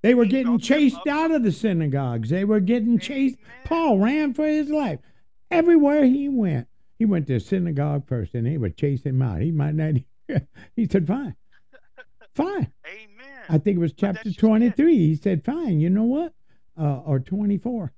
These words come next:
Speaker 1: Uh, if, if you're not gonna come in and believe that Jesus Christ is the Messiah, I'll take it to Gentile-, Gentiles,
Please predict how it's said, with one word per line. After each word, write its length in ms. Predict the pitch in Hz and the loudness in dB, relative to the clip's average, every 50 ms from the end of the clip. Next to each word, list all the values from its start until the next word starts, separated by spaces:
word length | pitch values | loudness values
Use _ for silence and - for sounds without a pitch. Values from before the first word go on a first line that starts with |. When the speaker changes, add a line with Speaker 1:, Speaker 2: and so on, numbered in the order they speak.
| - - - - - | -18 -20 -20 -12 -6
Speaker 1:
Uh, 380 | 180 156 147 147 143 131 123 - - _ - - - - - - - - | -4 -2 -2 -2 -2 -4 -4 -6 -10 _ -20 -20 -20 -20 -20 -20 -6 0
if, 180 | - 156 143 147 - | 0 0 0 0 0
if 140 | - 147 123 | 0 0 2
you're 340 | 135 147 185 240 294 330 320 | 4 6 6 6 6 6 4
not 320 | 277 247 254 240 233 - | 2 2 0 -2 -4 -4
gonna 260 | 156 170 180 170 151 131 | -2 -2 0 0 -2 -2
come 260 | - - 185 170 151 | -4 -4 -2 -2 -2
in 240 | 156 160 143 127 117 | -2 -2 -2 -2 -2
and 180 | 117 120 113 | -2 -2 -2
believe 420 | 101 104 117 143 170 156 123 101 104 | -2 -2 -2 0 0 0 -2 -2 -2
that 200 | 113 104 95 - | -4 -6 -4 -4
Jesus 400 | 135 160 156 127 113 104 98 - | -4 -4 -4 -4 -6 -8 -8 -10
Christ 420 | - - 139 131 123 101 - - - - - | -10 -10 -8 -6 -6 -6 -8 -10 -18 -14 -4
is 320 | - 151 175 165 139 113 - - - | -2 0 0 0 0 -4 -6 -8 -6
the 60 | - 107 | -4 -4
Messiah, 580 | 107 98 90 - - 160 165 143 104 71 64 - - - - - - - - - - | -2 -4 -4 -6 -8 -8 -6 -6 -6 -8 -10 -14 -18 -20 -20 -20 -20 -20 -20 -6 -2
I'll 100 | 147 156 | 0 0
take 300 | - - 190 202 185 - | 0 0 -4 -4 -4 -6
it 120 | 147 - - | -8 -6 -4
to 100 | 147 123 | -4 -4
Gentile-, 600 | 110 101 - - 180 175 165 135 101 85 85 - - - - - | -6 -6 -8 -8 -6 -6 -6 -6 -6 -8 -8 -10 -14 -18 -6 -2
Gentiles, 540 | 123 160 202 214 - 110 98 85 78 85 | 0 2 2 2 0 -2 -4 -6 -8 -10